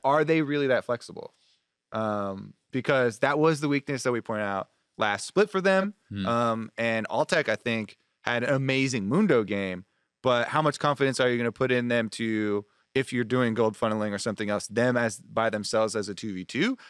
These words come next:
Speaker 1: to actually s-, you know, push up, smash that lane or whatever?
Speaker 2: If,
Speaker 1: Um,
Speaker 2: if they have, like, an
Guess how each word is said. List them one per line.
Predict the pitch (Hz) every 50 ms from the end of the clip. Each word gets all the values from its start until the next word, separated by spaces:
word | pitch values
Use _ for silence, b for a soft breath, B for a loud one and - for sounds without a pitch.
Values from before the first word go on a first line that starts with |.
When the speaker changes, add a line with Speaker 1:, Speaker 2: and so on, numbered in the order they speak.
| B
Speaker 1:
to | - 127
actually | 123 120 - 131 110
s-, | 101 - - - -
you | - 113
know, | 104 92 - _ _ _
push | - - 131 - -
up, | 123 113 110 95 -
smash | - 123 110 110 - -
that | 107 - 95
lane | 104 107 104
or | 98 90
whatever? | 87 87 87 87 87 90 90 87 - b b b b
Speaker 2:
If, | 131 123 -
Speaker 1:
Um, | 101 95 95 92 90 92 90 120
Speaker 2:
if | 113 107
they | 131 135
have, | 170 180 175 127 98 101
like, | 104 101 -
an | 98